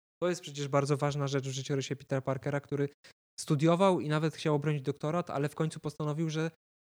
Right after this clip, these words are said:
pierdoli te studia, bo nie ma czasu łączyć nauki z byciem superbohaterem i rzucił te studia i dopiero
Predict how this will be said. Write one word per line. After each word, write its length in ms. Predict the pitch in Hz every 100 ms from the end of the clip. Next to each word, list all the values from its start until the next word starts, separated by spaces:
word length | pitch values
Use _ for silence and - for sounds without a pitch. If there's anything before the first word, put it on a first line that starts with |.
| _ _ _ -
pierdoli 320 | 160 175 170
te 120 | 135
studia, 380 | - 123 127 139
bo 140 | 139
nie 140 | 147 156
ma 100 | 165
czasu 480 | 180 165 131 117 -
łączyć 580 | 139 131 127 123 - -
nauki 480 | 135 131 123 147 131
z 240 | - -
byciem 480 | 139 127 143 139 143
superbohaterem 720 | - 143 147 151 - 170 175
i 60 | 151
rzucił 240 | 180 151
te 100 | 147
studia 280 | - 160 160
i 80 | 151
dopiero 260 | 156 151